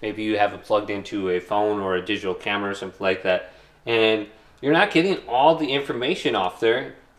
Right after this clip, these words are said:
And when you go to data management and you look at it, well, it's not showing the accurate representation of how much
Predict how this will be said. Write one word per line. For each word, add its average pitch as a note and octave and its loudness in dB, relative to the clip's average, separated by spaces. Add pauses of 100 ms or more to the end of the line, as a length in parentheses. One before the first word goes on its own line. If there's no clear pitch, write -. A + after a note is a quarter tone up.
(100)
And B2 -2
when C3+ -2
you C3 -8
go C#3 2
to A#2+ -2
data B2+ 0
management A#2 -2
and A2+ -6
you A2+ -4
look D3+ -2
at G#2+ 4
it, G#2+ -6 (200)
well, C3 -2 (160)
it's C3 -12
not A3 -2
showing F3+ 0
the B2+ -6
accurate C3 0
representation A#2 0
of G#2 -4
how A#2+ 6
much A2 2